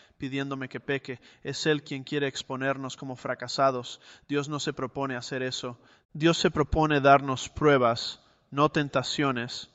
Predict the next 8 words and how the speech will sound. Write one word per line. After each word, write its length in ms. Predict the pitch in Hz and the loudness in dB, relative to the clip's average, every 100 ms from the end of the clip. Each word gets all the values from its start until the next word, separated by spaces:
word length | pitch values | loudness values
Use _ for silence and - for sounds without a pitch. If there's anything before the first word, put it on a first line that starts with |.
| _ _ - | _ _ -4
que 100 | 143 | -4
están 300 | - 156 156 | 2 2 2
diseñadas 720 | 156 151 135 139 131 123 - | 0 -2 0 2 4 2 2
para 240 | 131 123 | 2 4
hacernos 760 | 123 - 139 135 127 127 - _ _ - | 2 2 2 2 -4 -6 -14 _ _ -6
mejores, 880 | 131 - - 135 123 117 - - _ _ _ - | -6 -4 2 4 4 0 -4 -10 _ _ _ -6
no 140 | 135 | 0
amargados. 800 | 139 131 123 127 117 113 - - | 2 2 2 4 4 2 -8 -16